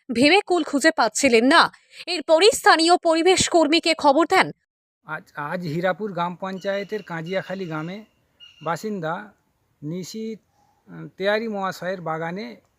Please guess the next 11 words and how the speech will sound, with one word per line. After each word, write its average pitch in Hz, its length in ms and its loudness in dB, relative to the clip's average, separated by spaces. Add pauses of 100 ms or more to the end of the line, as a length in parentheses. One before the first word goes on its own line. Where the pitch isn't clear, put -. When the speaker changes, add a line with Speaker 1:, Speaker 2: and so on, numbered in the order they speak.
(360)
Speaker 2:
একটি 175 320 -12 (320)
মরা 185 320 -4
নারকেল 175 320 -10
গাছে 170 280 -8 (340)
লক্ষ্মী 170 320 -12
পেঁচার 180 340 -10 (760)
বাসা 175 280 -6
করেছিল 147 420 -10 (560)
এবং 180 240 -6 (160)
লক্ষ্মী 190 300 -10
পেঁচা 208 360 -10